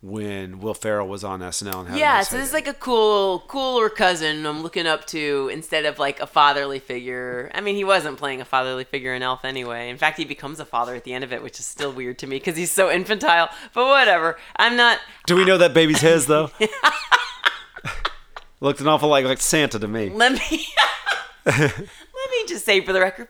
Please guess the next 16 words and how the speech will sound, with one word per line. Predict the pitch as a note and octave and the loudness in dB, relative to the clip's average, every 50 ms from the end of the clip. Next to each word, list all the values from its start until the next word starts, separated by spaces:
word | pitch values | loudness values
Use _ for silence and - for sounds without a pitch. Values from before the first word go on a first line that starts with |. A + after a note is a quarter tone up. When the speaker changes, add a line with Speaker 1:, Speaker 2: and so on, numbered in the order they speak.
| _ _ _ _ _ _ | _ _ _ _ _ _
Speaker 2:
Will | G#3+ B3+ C4+ C4+ | -4 -4 -4 -2
Ferrell | C#4 C4+ A#3+ A#3+ A#3+ A#3 A3 | -2 -4 -2 -2 -2 -2 -2
is | F#3+ F3 | -6 -8
an | F#3 | -8
immense | F3+ F#3 F#3+ G3 G3 - | -4 -2 -2 -2 -4 -6
talent, | - - G3 F#3 F3+ F#3 F#3 F3 - - | -2 0 2 2 4 2 2 0 -2 -6
and | D3+ D#3 | -8 -8
I'm | D#3 D#3+ | -6 -2
not | E3+ E3+ E3 E3 | -2 -2 -2 -2
denying | E3 E3 D#3+ D#3 D#3 D#3 | -4 -4 -2 -2 -2 -2
that | D#3 D3+ D3+ - | -4 -4 -4 -2
to | D#3 | -6
anybody. | D3 D3+ D3 C#3 C#3 C#3 C#3+ C#3+ C#3 - - - _ | -6 -4 -2 -2 0 0 0 -4 -6 -14 -20 -20 _
It | - F3 D#3+ | -14 -12 -8
just | F#3 F3 E3+ | -8 -10 -4
doesn't, | - F3+ E3+ F3 F3 D#3+ | -4 -6 -4 -4 -8 -10